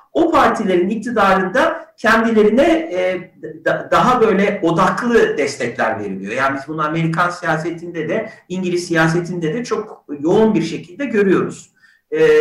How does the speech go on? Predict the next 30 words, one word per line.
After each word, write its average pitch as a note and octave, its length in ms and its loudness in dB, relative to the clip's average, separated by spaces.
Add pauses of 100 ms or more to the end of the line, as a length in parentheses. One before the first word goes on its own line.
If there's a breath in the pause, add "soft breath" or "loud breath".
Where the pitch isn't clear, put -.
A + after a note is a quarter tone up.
(120)
hem A#3 320 2
sistematik G#3+ 580 -2
olarak D3 380 0
yolsuzluk C3 480 -6
yapılıyor, D3+ 580 -4
hem G#3 260 0
de A3 220 2
bizim G3+ 240 -10
o G3 80 -8
çok B3 240 -10
güçlü F#3+ 300 -14
demokratik F#3+ 480 -2
kurumlar D3 480 -4 (220 loud breath)
dediğimiz F3+ 420 -4
kurumlar A3+ 500 -2
biraz - 320 -2
içeriden G3 460 0
zayıflıyor. E3 640 -2 (580)
E, D3+ 200 0
tabii A3+ 280 -2
bizim, G#3 380 0
yani D#3+ 260 0
Türkiye'de G3+ 380 -2
gördüğümüz F#3 640 2
kadar F3+ 460 2
bir E3 160 0
yandaş D#3+ 360 2
kapitalizme E3 640 -2
evrilmiyor. D#3+ 760 0 (380 soft breath)
E, E3 200 2